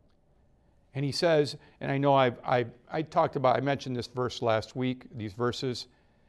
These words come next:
and I'm gonna go fast. Um, then he says later, the, the, near the end of book, Genesis has fifty chapters. This is in chapter fifty. He says, "You meant for evil again,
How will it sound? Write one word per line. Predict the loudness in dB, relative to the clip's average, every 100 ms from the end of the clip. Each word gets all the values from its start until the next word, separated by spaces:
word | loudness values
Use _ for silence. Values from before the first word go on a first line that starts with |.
| -12
and | -4
I'm | -2
gonna | 0
go | 2 2
fast. | 4 6 6 4 -2 -16 _ _ _ _
Um, | 0 4 4 2 -4 -10 _ _ _ _ _
then | -4 -2
he |
says | -2 0 0 0
later, | 0 2 0 -2
the, | -8 -10 -6
the, | -8 -6
near | -4 -4
the | -4
end | -4 -4
of | -2
book, | -2 -2
Genesis | -4 -6 -6 -6
has | -6 -4
fifty | -8 -8 -10
chapters. | -4 -2 -2 -2 -6
This | -8 -10
is |
in | -10
chapter | -2 -2 -2
fifty. | -4 -4 -4 -4 -6 -8 _ _ _ _ _ _
He | -6 0
says, | 2 2
"You | 0 -2
meant | 0 0 -2 -4
for | -4
evil | -2 -2 -2
again, | -2 -6